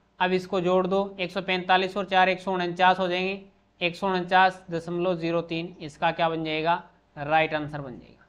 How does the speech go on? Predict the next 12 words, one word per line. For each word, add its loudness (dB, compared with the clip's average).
Is -6
that 6
clear? 6
एक 2
सौ 4
उनचास 8
दशमलव 2
जीरो 4
तीन 0
सेंटीमीटर -2
इसकी -6
माध्य, 0